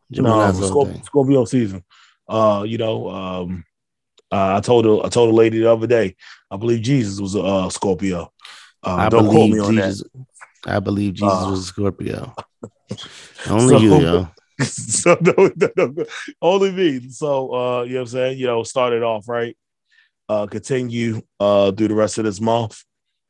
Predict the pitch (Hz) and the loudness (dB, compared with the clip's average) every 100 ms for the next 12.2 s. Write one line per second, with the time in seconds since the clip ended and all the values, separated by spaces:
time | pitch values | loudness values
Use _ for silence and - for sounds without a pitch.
0 | _ 87 101 95 92 - 113 110 104 104 | _ -8 -4 -2 -4 -2 0 2 2 2
1 | 113 110 107 104 104 101 98 101 101 98 | 4 4 2 -2 -4 -2 0 0 0 -2
2 | 101 92 107 110 107 101 _ _ _ _ | -4 -6 -2 -2 -2 -4 _ _ _ _
3 | _ _ 98 98 95 - 104 110 113 113 | _ _ -4 -2 -2 -4 -4 -2 0 0
4 | 107 - 117 117 110 117 117 - 120 113 | -2 -6 -6 -4 -4 -4 -6 -6 -4 -4
5 | 113 98 113 107 104 101 98 90 104 101 | -6 -8 -6 -4 -4 -6 -10 -4 -2 -2
6 | 95 _ 104 95 98 92 - _ _ _ | -4 _ -8 -6 -4 -6 -8 _ _ _
7 | - 107 104 101 - 110 104 104 110 98 | -8 0 2 2 2 2 2 2 2 -2
8 | 80 - - _ _ 82 95 101 101 95 | -8 -10 -18 _ _ -4 0 0 0 -2
9 | 90 87 _ _ _ _ _ _ - - | -4 -8 _ _ _ _ _ _ -20 -2
10 | 120 107 123 101 135 113 98 - - - | 2 4 4 2 2 2 2 -2 -4 -4
11 | - - 117 110 104 107 107 95 104 98 | -4 -4 -2 0 2 4 2 2 2 4
12 | 95 | 2